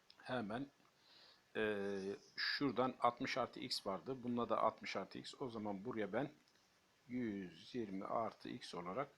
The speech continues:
yazabilirim. Yüz yirmi artı iki x, pardon. Yüz yirmi artı iki x. Çünkü niye?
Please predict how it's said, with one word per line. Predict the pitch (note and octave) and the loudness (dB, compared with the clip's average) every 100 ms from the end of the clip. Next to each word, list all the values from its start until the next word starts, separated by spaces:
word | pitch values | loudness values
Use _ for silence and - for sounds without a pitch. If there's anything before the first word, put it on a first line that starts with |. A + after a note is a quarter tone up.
| _ A2 | _ -6
yazabilirim. | G#2+ G#2+ B2 F#2 D#2+ - - - - - - _ _ _ - - - - - B2+ | -4 -4 -4 -6 -8 -10 -16 -20 -20 -20 -20 _ _ _ -20 -20 -20 -20 -8 -2
Yüz | A2+ | 0
yirmi | A#2 B2 | 2 4
artı | G#2+ - | 4 2
iki | D3 - | 0 0
x, | - | -2
pardon. | - G#2+ F2+ C2+ - - - - | 0 0 0 -10 -12 -20 -20 -14
Yüz | A2+ F#2+ D#2 | -8 -8 -6
yirmi | G2+ G#2+ | -2 -2
artı | F#2+ G#2+ | -2 -6
iki | F#2+ F2 | -10 -10
x. | - - | -10 -10
Çünkü | - G#2+ G#2+ | -8 -6 -4
niye? | G#2+ C3 | 0 -2